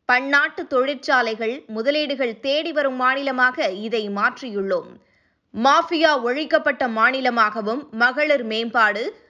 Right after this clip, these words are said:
மகளிர் பாதுகாப்புக்கு உதாரணமான மாநிலமாகவும் மாற்றியுள்ளோம். எங்கள் நிர்வாகத்தின் மீது வளர்ந்துள்ள மக்களின் நம்பிக்கையை கண்கூடாக பார்க்கிறோம்.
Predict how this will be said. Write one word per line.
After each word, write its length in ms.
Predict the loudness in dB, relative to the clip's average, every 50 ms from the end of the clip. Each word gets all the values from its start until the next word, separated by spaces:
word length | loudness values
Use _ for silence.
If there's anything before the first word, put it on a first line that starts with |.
| _ _
மகளிர் 520 | 0 0 0 0 0 0 -2 -2 -2 -2
பாதுகாப்புக்கு 880 | 0 2 2 2 2 2 2 2 2 2 0 -4 -8 -6 -8 -8 -8 -8
உதாரணமான 800 | -6 -2 0 2 2 2 0 -2 -4 -4 0 2 2 2 2 -2
மாநிலமாகவும் 920 | -2 -2 -2 -2 -2 -2 -4 -2 0 0 0 0 -2 -4 -6 -8 -8 -6
மாற்றியுள்ளோம். 720 | -4 -4 -6 -6 -8 -12 -12 -10 -10 -8 -6 -6 -6 -8 -10 -14 -20 _ _ _ _ _ _ _ _
எங்கள் 400 | -6 -4 -4 0 0 0 0 0
நிர்வாகத்தின் 720 | 0 -2 -4 0 4 4 4 4 2 -4 -10 -10 -8 -8 -6
மீது 400 | -6 -8 -6 -6 -6 -6 -6 -4 0
வளர்ந்துள்ள 580 | 0 2 2 0 -2 -4 -4 -6 -4 -4 -2
மக்களின் 520 | -2 -2 -4 -4 -4 -6 -8 -6 -6 -6 -6
நம்பிக்கையை 760 | -6 -6 -8 -8 -8 -10 -8 -6 -4 -2 -2 -2 -4 -6 -6
கண்கூடாக 800 | -2 -2 -2 0 -2 -6 -8 -6 -4 -2 0 0 0 0 -2 -8
பார்க்கிறோம். 720 | -6 0 2 2 2 0 -2 -4 -6 -4 -6 -6 -10 -16